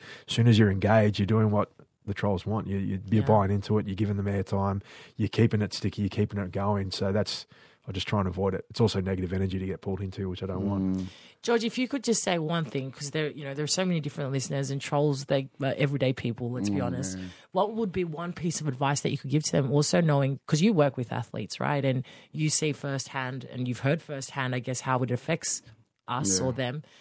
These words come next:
Speaker 2: So what would be your piece of advice to someone who, who enjoys trolling online?
Speaker 3: Yeah, that's a very big question. I would just say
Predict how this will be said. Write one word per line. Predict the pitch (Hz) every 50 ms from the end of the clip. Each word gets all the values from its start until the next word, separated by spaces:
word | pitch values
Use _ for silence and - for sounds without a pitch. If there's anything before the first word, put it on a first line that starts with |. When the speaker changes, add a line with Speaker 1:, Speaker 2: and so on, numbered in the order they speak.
| - - -
Speaker 2:
So | - - - 160 151 147 143 131 - - - _ _ _
what | - 175 185 190 185
would | 185 175 151
be | - 160
your | 151 143 156 156 151
piece | - 147 143 - -
of | 143
advice | 139 123 127 135 131 131 -
to | - 143
someone | - - 131 127 123 123 127
who, | 120 107 127 123 123 120 127 143 139 131 _ _ _ _ _ -
who | - 143 139 131 - - _ -
enjoys | - 147 143 - 135 151 165 -
trolling | - - 127 110 107 107 113
online? | 104 107 95 87 80 131 127 _ _ _ _ _ _ _ _ _ _ _ _ _ _ _ _ _ -
Speaker 3:
Yeah, | - 110 107 104
that's | 107 113 110 -
a | 104
very | 95 90 95 101 98 92
big | 90 87 92
question. | - 98 98 95 - - 95 104
I | - 110
would | 120 127 123
just | 101 101 92 - -
say | - 104 98 98 95 98 98 101